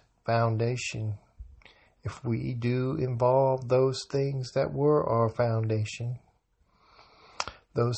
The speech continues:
things that were elliptical, things that came together, like the great Viking culture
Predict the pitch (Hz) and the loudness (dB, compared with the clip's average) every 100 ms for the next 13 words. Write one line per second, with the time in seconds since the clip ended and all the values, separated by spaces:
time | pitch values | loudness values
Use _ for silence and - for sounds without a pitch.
0 | - 135 131 131 117 135 131 139 135 120 | -2 0 0 -2 -2 0 0 2 0 0
1 | - - - - - - _ _ 180 143 | -10 -20 -20 -20 -20 -20 _ _ -2 4
2 | 147 170 - 117 - 113 107 101 - _ | 4 4 0 -2 0 0 -2 -8 -14 _
3 | _ _ _ - 135 143 139 127 135 - | _ _ _ -2 2 2 0 2 0 2
4 | 147 143 135 - 135 147 135 123 113 107 | 2 2 0 -4 0 4 4 2 -2 -4
5 | - - - 110 - 113 123 135 - 113 | -8 -20 -8 -8 -6 2 2 2 0 0
6 | 117 117 117 113 110 - - - 110 113 | 0 -2 -6 -6 -6 -6 -8 -10 -10 -10